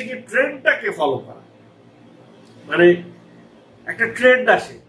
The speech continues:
প্রত্যেকটা, আহ, generation, প্রত্যেকটা, আহ, সিজনে একটা trend আসে। তো এখন trend চলছে হচ্ছে গিয়ে মানে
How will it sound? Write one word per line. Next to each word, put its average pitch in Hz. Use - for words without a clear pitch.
প্রত্যেকটা, -
আহ, 131
generation, 196
প্রত্যেকটা, 170
আহ, 117
সিজনে 196
একটা 196
trend 202
আসে। -
তো 240
এখন 277
trend 233
চলছে 233
হচ্ছে 226
গিয়ে 220
মানে 156